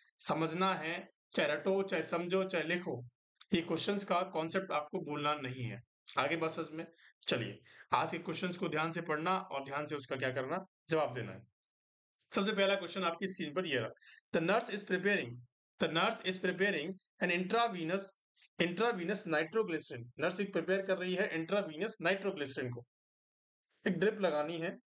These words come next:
"on the client with acute myocardial infarction,"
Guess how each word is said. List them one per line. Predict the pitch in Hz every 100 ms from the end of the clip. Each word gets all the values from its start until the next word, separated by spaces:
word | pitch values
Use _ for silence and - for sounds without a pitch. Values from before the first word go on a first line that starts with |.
| - - - - -
"on | 185
the | 208 -
client | - 185 147 - _ _ - 185 - _ _ _ _ _ _ - - - - - -
with | 208 196
acute | 180 185 254 269
myocardial | 262 180 180 226 214 170 165 220
infarction," | 180 185 185 -